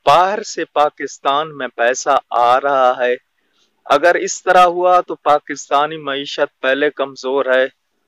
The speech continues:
तो और पाकिस्तानी मईशत को और नुकसान होगा। तो ये सब मिलकर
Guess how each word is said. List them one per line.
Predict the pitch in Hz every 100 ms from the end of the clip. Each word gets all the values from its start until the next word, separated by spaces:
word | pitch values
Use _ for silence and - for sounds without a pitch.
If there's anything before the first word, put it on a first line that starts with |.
| _ _ _ -
तो | 123 -
और | 143 156 143 - _ _ _ _ 123
पाकिस्तानी | 123 - - - 139 143 143
मईशत | 127 135 - 135 -
को | 127 127 -
और | 131 120
नुकसान | 120 113 - 113 107 107
होगा। | 98 98 95 - _ _ _ _ _ _ -
तो | 165
ये | 170 196 208 196 - _ _ - _ _ _
सब | - - 160 156
मिलकर | 156 156 - 156